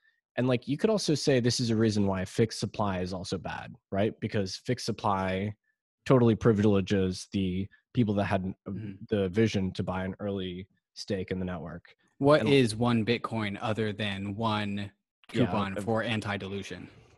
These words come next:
Speaker 1: Exactly, yeah. So it's, like, the same issue, yeah. And, like, Vitalik said this too, like, he thinks it's inorganic or weird that, uh,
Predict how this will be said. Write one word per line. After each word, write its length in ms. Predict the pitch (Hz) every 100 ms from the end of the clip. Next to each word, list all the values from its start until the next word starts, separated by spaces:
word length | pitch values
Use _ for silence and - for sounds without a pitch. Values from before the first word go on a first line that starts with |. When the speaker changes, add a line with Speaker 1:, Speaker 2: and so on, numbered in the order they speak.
| -
Speaker 1:
Exactly, 400 | 120 113 98 95
yeah. 240 | 92 98
So 420 | 90 120 104 98 - _ _ _
it's, 140 | 131 117
like, 160 | 131
the 80 | 127
same 320 | - 131 117
issue, 300 | 104 107 92
yeah. 220 | 73 98 -
And, 160 | 117
like, 140 | 117 117
Vitalik 400 | 135 156 147 117
said 180 | 123 98
this 140 | 98
too, 160 | - 95
like, 260 | 90 - _ _ _
he 100 | 131
thinks 240 | 120 120 -
it's 220 | 104 - -
inorganic 720 | 120 117 101 110 104 98 -
or 100 | 95
weird 500 | 90 101 101 95 90
that, 260 | 92 92 -
uh, 280 | 92 87